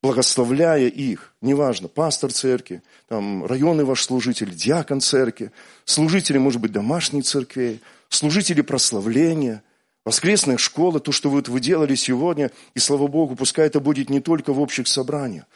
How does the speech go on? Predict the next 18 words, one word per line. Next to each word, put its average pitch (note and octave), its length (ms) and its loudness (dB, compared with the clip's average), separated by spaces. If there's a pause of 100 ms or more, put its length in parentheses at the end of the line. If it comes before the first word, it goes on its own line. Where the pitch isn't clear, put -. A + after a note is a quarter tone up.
(240)
Благословляйте C#3 1080 0
труд - 420 -6
ваших B2+ 400 -6
служителей. A#2 680 -6 (560)
Не D3 120 2
нравится F#3 480 4
проповедь, E3+ 520 0
не C#3 100 2
хватает E3 420 2
глубины, D#3+ 440 0
молитесь C#3+ 400 -2
Господу. B2+ 540 -6 (520)
«Господь, E3 460 0
дай D#3 280 2
на C#3 120 2
сердце D3 420 2
братьям, C#3+ 460 0
чтобы C#3+ 380 0